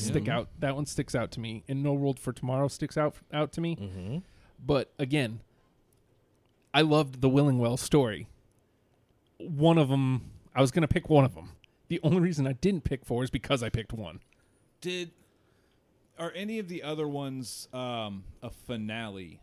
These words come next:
Speaker 3: like a wrap up of? 'Cause I think that's, that might be an important thing to look at, because each of those, like, might tell an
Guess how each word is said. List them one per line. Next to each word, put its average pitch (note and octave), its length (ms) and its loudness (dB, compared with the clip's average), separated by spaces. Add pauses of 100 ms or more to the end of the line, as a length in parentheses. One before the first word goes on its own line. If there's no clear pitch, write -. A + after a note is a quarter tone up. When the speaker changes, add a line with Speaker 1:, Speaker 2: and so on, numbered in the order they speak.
(200)
Speaker 3:
like G#2+ 220 -6
a A2 100 -8
wrap G#2 440 -6
up F#2+ 240 -2 (420)
of? G2+ 320 -10 (1500)
'Cause C#3+ 100 -4
I E3 60 0
think F#3+ 240 -8
that's, - 420 -12 (220)
that D3+ 160 -6
might D3+ 180 -8
be C#3 100 -6
an B2 80 -8
important A#2 640 -6
thing A2+ 200 -6
to F#2+ 60 -10
look G2+ 240 -10
at, D2+ 280 -14 (440)
because B2+ 280 -10
each F3+ 180 -12
of D#3 100 -10
those, A#2+ 260 -6
like, A2+ 180 -10 (160)
might B2+ 260 -10
tell B2 240 -10
an A2 140 -12